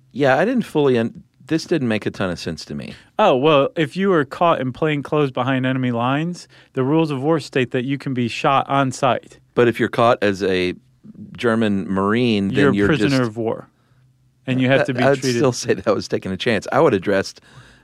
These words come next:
Speaker 1: as an American.
Speaker 2: No, I mean, like, I, I think that was smart.
Speaker 1: Yeah, I don't know. I, I would have dressed, I would have tried to assimilate, not been like, "I'm a German Marine.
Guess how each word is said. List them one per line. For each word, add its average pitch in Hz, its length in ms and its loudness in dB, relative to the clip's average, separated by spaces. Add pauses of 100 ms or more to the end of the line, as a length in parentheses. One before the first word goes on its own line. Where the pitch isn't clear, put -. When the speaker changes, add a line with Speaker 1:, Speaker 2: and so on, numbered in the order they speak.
(100)
Speaker 1:
as 90 140 -6
an 90 120 -4
American. 101 640 -2 (840)
Speaker 2:
No, 170 260 2
I 170 120 4
mean, 170 180 2
like, 156 400 0 (400)
I, 139 200 0 (280)
I 147 140 0
think 165 280 -8 (220)
that 143 180 0
was 135 160 -6
smart. 143 360 -10 (560)
Speaker 1:
Yeah, 92 260 -8
I 95 40 -6
don't 82 200 -10
know. 92 160 -8
I, - 60 -6
I 98 40 -6
would 92 180 -4
have 85 100 -10
dressed, - 380 -8
I 87 60 -6
would 90 120 -6
have 82 80 -12
tried 85 220 -6
to 82 40 -10
assimilate, 85 640 -10
not 87 200 -12
been 90 180 -10
like, 82 380 -12
"I'm 175 140 -6
a 151 60 -6
German 156 340 -4
Marine. 156 520 -4